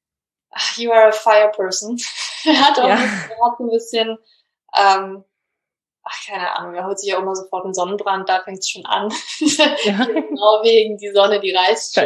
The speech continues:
Speaker 2: Geil.
Speaker 1: Ähm, aber tatsächlich auch mit der Verdauung und allem, das stimmt irgendwie total, dieses Hangry werden, dieses,
Speaker 2: Ja.
Speaker 1: ne, also Competition, das ist alles, alles
Speaker 2: Alles
Speaker 1: drin.
Speaker 2: da.
Speaker 1: <laughs> Das ist sehr
Speaker 2: Geil.
Speaker 1: stark.
Speaker 2: Ja. <laughs>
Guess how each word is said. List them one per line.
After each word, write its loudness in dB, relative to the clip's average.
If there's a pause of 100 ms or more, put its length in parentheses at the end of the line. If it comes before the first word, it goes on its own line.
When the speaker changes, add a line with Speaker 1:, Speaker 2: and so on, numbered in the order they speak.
Speaker 2:
Geil. -16 (640)
Speaker 1:
Ähm, 2
aber 0
tatsächlich -10 (100)
auch 0
mit -10
der -2
Verdauung -2
und -10
allem, -2
das -8
stimmt -12
irgendwie -12
total, -4
dieses -8 (120)
Hangry -8
werden, -6
dieses, -10
Speaker 2:
Ja. -8 (480)
Speaker 1:
ne, 0
also 0 (360)
Competition, -2
das -20
ist -20
alles, -2 (100)
alles 0
Speaker 2:
Alles -4
Speaker 1:
drin. -10
Speaker 2:
da. -2
Speaker 1:
<laughs> -8
Das -4
ist -6
sehr -2
Speaker 2:
Geil. 0
Speaker 1:
stark. -2
Speaker 2:
Ja. 0 (800)
<laughs> 4